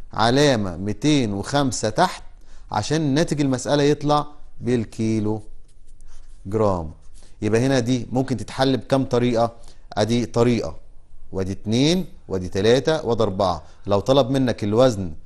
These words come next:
بالجرام هيبقى شكل المسألة بتاعتي كده،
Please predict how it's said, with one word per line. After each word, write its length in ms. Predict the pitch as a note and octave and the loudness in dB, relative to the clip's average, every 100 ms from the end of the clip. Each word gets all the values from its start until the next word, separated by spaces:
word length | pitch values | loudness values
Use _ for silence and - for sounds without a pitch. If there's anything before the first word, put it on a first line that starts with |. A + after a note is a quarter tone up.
| - - | -14 -10
بالجرام 960 | F#2 A#2+ A#2+ F#2+ G2+ G2 A2+ E3 G3 D#3+ - - - | 0 2 4 0 -2 2 4 4 2 -4 -10 -10 0
هيبقى 300 | A2+ G2+ G2+ | 2 2 -2
شكل 300 | - D3 C3 | -2 0 2
المسألة 400 | A2+ G#2+ - C3 | 0 0 0 0
بتاعتي 340 | A#2 B2 - | 2 -2 -2
كده، 220 | - F#2+ | -4 -6